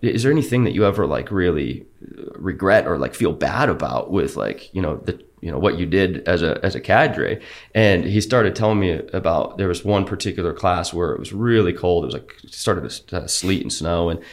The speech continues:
he was having everybody low crawl through, like, break the ice with their face. And, like, he's like, "Ah, those guys, like, we really put it on them, like, probably a little harder than we needed to." But I was like, "Yeah, that was my class." <laughs> And he goes, "So I don't wanna talk anymore about this, Doc. We're fucking shutting this thing down."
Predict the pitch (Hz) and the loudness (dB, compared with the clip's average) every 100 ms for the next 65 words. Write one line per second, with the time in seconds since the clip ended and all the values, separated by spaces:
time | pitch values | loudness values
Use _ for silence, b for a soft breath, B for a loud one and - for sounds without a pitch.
0 | B 95 92 87 90 92 90 87 80 87 | B -2 2 2 4 2 2 0 -2 0
1 | 87 87 85 85 - 87 85 - - 82 | 0 0 -2 -2 -2 -2 -2 -2 -4 -2
2 | 95 90 - - 87 85 85 65 - 92 | 2 2 2 2 2 2 -2 -4 0 2
3 | 87 85 69 - 101 85 - 113 107 - | 2 2 -4 -4 -2 -2 0 4 4 4
4 | 117 117 110 90 - 69 - 98 113 110 | 0 4 2 2 0 -4 0 2 2 4
5 | 123 104 - 101 87 78 71 90 - 87 | 4 4 2 0 0 0 -2 -6 -4 -4
6 | 85 - - 110 95 78 92 92 87 80 | -4 -4 2 4 4 2 2 2 2 0
7 | 73 90 90 85 - 87 90 87 78 - | -2 -2 0 0 -2 -2 0 0 -2 -4
8 | - - - 85 85 92 87 92 80 - | -6 -20 -10 -6 2 4 4 0 -4 -2
9 | - 65 - - - - - - 123 107 | 0 0 -2 -4 -2 -4 0 4 6 6
10 | 110 113 131 135 123 131 117 123 117 120 | 6 6 8 6 6 4 6 6 6 8
11 | 120 120 117 107 117 107 113 107 113 107 | 8 8 6 6 6 6 6 4 6 6
12 | 107 110 104 98 98 95 98 | 6 6 6 4 4 6 4